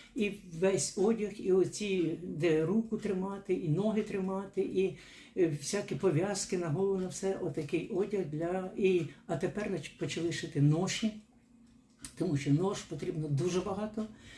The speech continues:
і вони дуже багато залишаються десь, і вони потрібні, потрібні, потрібні, потрібні, і потрібно багато всяких, е,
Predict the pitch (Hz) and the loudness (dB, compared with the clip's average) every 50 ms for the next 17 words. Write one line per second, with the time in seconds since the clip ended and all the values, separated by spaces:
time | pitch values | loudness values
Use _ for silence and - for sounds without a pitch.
0 | - - - - - 196 175 190 180 170 165 160 185 180 190 170 143 175 160 147 | -18 -20 -14 -2 0 2 2 4 2 2 0 0 -2 0 0 0 0 0 -2 -2
1 | 165 160 - 160 156 143 151 160 165 170 147 - - 175 160 147 147 - 160 143 | -2 -2 -2 -4 -2 0 0 2 2 0 -2 -2 -2 -2 0 0 0 0 -2 0
2 | 131 156 180 208 214 - - - - - - - - - - - - - - - | 2 2 2 2 0 -2 -4 -6 -8 -10 -14 -20 -20 -20 -20 -20 -20 -20 -20 -20
3 | - - - - 180 160 160 165 170 170 - - 151 - - 208 254 202 196 196 | -20 -16 -4 -2 0 0 0 0 -2 -2 -4 -4 -6 -4 -4 -4 -4 -2 -4 -4
4 | 196 - 185 156 139 165 185 175 170 165 160 - 165 139 - 170 160 147 151 147 | -4 -4 -4 -4 -4 -4 -4 -4 -4 -4 -6 -6 -6 -6 -6 -6 -4 -2 -2 -2
5 | 143 - 139 - 190 214 208 202 208 214 - - - - 160 - - 170 175 165 | -4 -4 -6 -6 -6 -6 -6 -6 -6 -8 -8 -8 -6 -8 -8 -8 -8 -8 -6 -6
6 | 143 131 160 143 147 170 - - 143 139 - 160 143 - - - - - - - | -4 -2 0 0 0 -2 -2 -4 -6 -6 -4 -6 -6 -6 -8 -12 -16 -16 -18 -20
7 | - - - 240 202 165 165 165 160 | -20 -18 -12 -8 -6 -4 -4 -4 -6